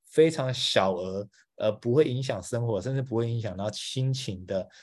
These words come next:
这样的金额开始捐起，其实是可以的。或者是我们今天想帮助别人，不一定是，哦，我要完全离开这个职场，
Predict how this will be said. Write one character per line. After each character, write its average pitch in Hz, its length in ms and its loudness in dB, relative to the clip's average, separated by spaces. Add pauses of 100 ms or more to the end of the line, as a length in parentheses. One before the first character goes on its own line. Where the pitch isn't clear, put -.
(100)
这 156 100 -2
样 139 100 2
的 110 60 -4
金 117 300 -4
额 92 120 -2
开 107 200 -4
始 95 100 -14
捐 101 280 -6
起， - 200 -14
其 - 160 -14
实 127 140 -8
是 156 80 -8
可 104 220 -4
以 95 100 -4
的。 95 120 -10 (360)
或 208 120 8
者 147 100 6
是 196 80 2
我 151 80 6
们 113 120 0
今 139 80 2
天 151 80 2
想 101 180 -2
帮 120 160 -2
助 135 120 0
别 101 180 0
人， 95 140 -6 (220)
不 165 160 2
一 151 40 2
定 156 160 2
是， 156 160 -2 (120)
哦， 156 180 2
我 98 360 -4
要 131 260 4
完 110 300 0
全 123 240 -4
离 113 140 0
开 131 320 2 (360)
这 135 120 -2
个 117 100 2
职 104 260 -4
场， 113 320 -2